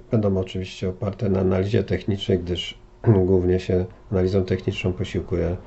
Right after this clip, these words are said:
w moim tradingu. I te analizy będzie można wykorzystać, handlując na rynku Forex. E, co to jest strategia? Strategia jest to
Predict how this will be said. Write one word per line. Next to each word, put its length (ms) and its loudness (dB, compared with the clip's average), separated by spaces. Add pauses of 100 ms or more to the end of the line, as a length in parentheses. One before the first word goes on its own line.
(180)
w 40 -20
moim 200 0
tradingu. 600 2 (460)
I 60 -2
te 160 8
analizy 580 8 (180)
będzie 200 2
można 260 2
wykorzystać, 680 -6
handlując 520 -4
na 80 -2
rynku 400 -6 (340)
Forex. 640 -4 (1700)
E, 180 10
co 160 6
to 120 6
jest 160 6
strategia? 600 6
Strategia 480 4
jest 200 2
to 260 4